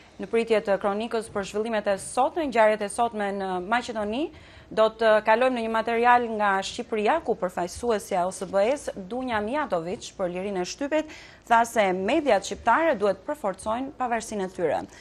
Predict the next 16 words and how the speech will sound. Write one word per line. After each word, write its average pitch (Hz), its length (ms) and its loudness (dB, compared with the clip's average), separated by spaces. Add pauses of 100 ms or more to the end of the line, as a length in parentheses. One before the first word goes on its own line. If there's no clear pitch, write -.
(280)
Ajo 226 240 2
bëri 220 240 4
thirrje 226 240 2
autoriteteve 208 800 0
që 202 80 -6
të 196 160 -10
mos 247 220 -8
dëmtojnë 262 560 0
lirinë 196 260 -2
e 180 80 -2
medias 277 480 -2 (320)
dhe 180 320 -2
mjedisin 214 480 -6
profesional 190 640 -6
të - 80 -18
saj. 170 380 -4